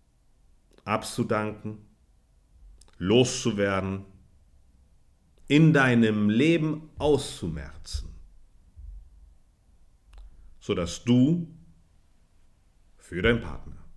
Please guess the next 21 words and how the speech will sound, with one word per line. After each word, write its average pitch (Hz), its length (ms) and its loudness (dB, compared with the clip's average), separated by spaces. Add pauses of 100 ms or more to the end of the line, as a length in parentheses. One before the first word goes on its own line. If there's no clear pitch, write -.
(140)
für - 180 -6
deine 123 240 2
Familie, 80 560 -8 (680)
für 117 460 -2 (240)
deine 101 280 -4
Kinder 69 480 -14 (1300)
der 107 120 0
Vater, 127 420 -2
die 98 160 -2
Mutter 131 360 0
sein 120 380 -6
kannst, - 580 -14 (680)
die 98 100 -4
sie 101 340 -4
auch 85 280 -14 (120)
tatsächlich 104 720 -10
verdienen, 67 600 -12 (2000)
auch 87 260 -8
wenn 78 160 -10
du 90 160 -10
nicht 87 400 -6